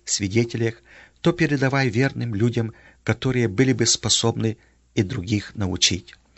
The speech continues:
Второе послание Тимофея, вторая глава, второй стих. Мы должны сознавать, что Бог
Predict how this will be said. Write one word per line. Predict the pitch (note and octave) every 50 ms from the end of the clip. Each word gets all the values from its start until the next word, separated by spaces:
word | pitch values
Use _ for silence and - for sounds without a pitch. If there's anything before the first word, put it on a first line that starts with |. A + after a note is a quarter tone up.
| - - - - - -
Второе | - - G2+ G#2+ G#2+ G#2+ G2+
послание | - A2+ - - G#2 G#2+ G#2+ G#2+ G#2+ G#2
Тимофея, | G2+ - G2 G2+ G2+ F#2 - - A#2 A#2+ A#2+ A#2 A2+ - - - - - _ _
вторая | - - - G2+ G2 G2+ G#2 G2+ G2
глава, | F#2+ F#2+ F#2 F#2 G2 G#2+ A#2 A#2+ - - _ _ _ _ _ _ _
второй | - - - F#2+ F#2 F#2+ F#2
стих. | F2+ - - - G2+ F2 D#2+ - - _ _ _ _ _ _ - - - - - - - - - - - _ _ _
Мы | - C3+ E3+ F#3 -
должны | - A#2+ C3 C3 A#2 A#2 C3 C#3+
сознавать, | C3+ - - A2+ F#2+ - G#2+ F#2 F#2 E2 - - _ _ _ _ _ _ _ _ _ -
что | - - - _ - G#2 F#2
Бог | E2+ F2+ G#2+ B2 C#3 C3 B2 - -